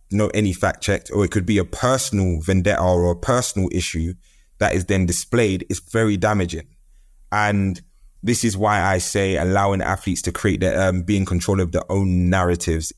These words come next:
is extremely important. So, for instance, I've worked with A-, Aaron Wan-Bissaka and his, his, his, his, um, his agency, amazing guys there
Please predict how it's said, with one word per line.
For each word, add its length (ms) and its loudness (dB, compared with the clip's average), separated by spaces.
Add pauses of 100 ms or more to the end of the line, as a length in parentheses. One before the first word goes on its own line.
is 200 0
extremely 640 2
important. 640 -2 (520)
So, 240 0
for 160 -6
instance, 540 -2 (280)
I've 120 -2
worked 240 -2
with 180 -2
A-, 180 0
Aaron 220 2
Wan-Bissaka 720 0 (300)
and 120 2
his, 220 2
his, 220 0
his, 340 0
his, 180 2
um, 420 0 (580)
his 220 -2
agency, 800 0
amazing 760 0
guys 380 0
there 400 0